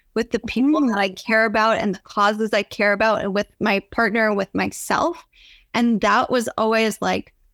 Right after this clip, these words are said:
Speaker 1: a big thing for me is, like, I feel like I'm not able to fully, like,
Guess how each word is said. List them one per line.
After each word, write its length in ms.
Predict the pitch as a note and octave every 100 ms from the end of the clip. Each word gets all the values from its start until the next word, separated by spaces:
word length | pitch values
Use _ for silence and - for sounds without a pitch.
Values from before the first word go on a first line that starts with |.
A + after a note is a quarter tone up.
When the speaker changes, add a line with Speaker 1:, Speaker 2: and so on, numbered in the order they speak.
| -
Speaker 1:
a 80 | A3
big 360 | G#3+ G#3 -
thing 200 | G#3 G#3
for 160 | - B3+
me 100 | C#4+
is, 140 | C#4+
like, 180 | G#3+ - A3+
I 100 | G#3+
feel 300 | - A#3 C4
like 180 | C#4
I'm 180 | C#4+ C4
not 220 | G3+ F#3
able 300 | G3 G3 G#3
to 160 | - A3+
fully, 580 | - - G3+ G3 G3 G3
like, 340 | G3 F#3+ -